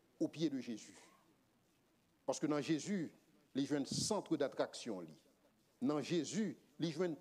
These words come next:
tout ça que a besoin. Mais cependant, elle était une sœur, Marthe.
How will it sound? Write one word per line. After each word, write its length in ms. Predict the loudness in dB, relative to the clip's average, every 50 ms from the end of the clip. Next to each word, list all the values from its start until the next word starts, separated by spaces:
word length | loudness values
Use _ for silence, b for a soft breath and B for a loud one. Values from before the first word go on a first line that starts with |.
| 0 2
tout 160 | 2 2 2 2
ça 260 | -2 2 2 2 2
que 140 | 2 2 2
a 260 | 2 2 2 0 0
besoin. 460 | 2 2 2 2 0 -2 -6 -6 -8 -10 -14 -20 -20 _ _ _ -20 -20 -20 -20 -20 _ _ _ _ _ _ _ _ _ _ _ _ _ _ _ _
Mais 60 | -4
cependant, 300 | 0 0 2 2 2 0
elle 100 | 0 -2
était 100 | -2 -2
une 100 | -2 -2 -4
sœur, 260 | -2 -2 -2 -2 -2 -4 -8 -16 -18 -20 _ -20 _ _ _ _ _ _ _ _ _ _ _ -4
Marthe. 480 | -2 -2 0 -2 -4 -6 -10 -18 -20